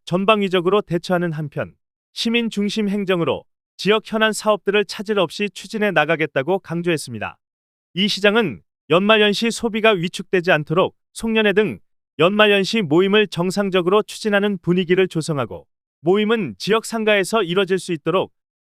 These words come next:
착한 소비 문화 확산에 불을 지펴 지역 상권 살리기에 적극 나서겠다고 전했습니다. 또한 한민족 해마 뒤축전을 예정대로 진행하고 동해선 완전 개통과 연계해 해맞이 여행 이벤트를 마련하는 등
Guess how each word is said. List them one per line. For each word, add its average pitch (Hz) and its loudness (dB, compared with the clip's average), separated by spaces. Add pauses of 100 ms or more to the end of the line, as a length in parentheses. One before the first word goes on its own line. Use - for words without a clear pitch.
(120)
착한 233 -4
소비 220 -2
문화 196 2
확산에 214 -4
불을 180 -2
지펴 143 -6 (400)
지역 202 0
상권 208 -2
살리기에 196 -2
적극 185 -4
나서겠다고 160 -2
전했습니다. 131 -6 (560)
또한 220 2
한민족 226 -2
해마 202 4
뒤축전을 185 -2
예정대로 190 2
진행하고 160 -2 (140)
동해선 196 0
완전 185 0
개통과 180 0
연계해 135 -2 (400)
해맞이 233 2
여행 202 4
이벤트를 196 2
마련하는 165 2
등 156 -2